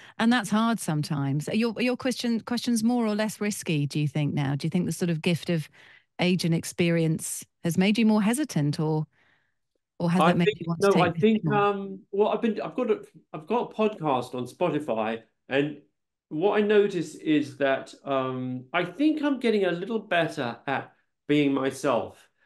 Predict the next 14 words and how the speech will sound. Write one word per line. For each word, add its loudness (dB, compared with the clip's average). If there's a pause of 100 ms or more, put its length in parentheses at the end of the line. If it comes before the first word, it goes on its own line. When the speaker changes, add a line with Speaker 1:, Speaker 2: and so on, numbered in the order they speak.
(340)
Speaker 2:
which -2
is -4
double-edged, 0
because -2 (540)
more 4
of 0
me, 0 (220)
if -10
you -2
don't 2
like 0
me, 0
is -2
worse. 0